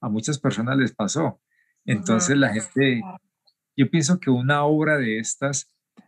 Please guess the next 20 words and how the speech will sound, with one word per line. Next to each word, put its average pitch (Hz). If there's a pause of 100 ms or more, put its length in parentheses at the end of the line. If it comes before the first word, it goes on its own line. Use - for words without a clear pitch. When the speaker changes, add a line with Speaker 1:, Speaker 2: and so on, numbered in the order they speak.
(120)
Speaker 1:
merece 117
que 131
la 110
industria 127 (420)
vuelva 131 (380)
y 147
la 107
conozca, 123
y 123
no 107
solamente 135
que 127
la 110
conozcan 104
los 113
que -
la 98
sintieron, 113
la 127
vivieron, 127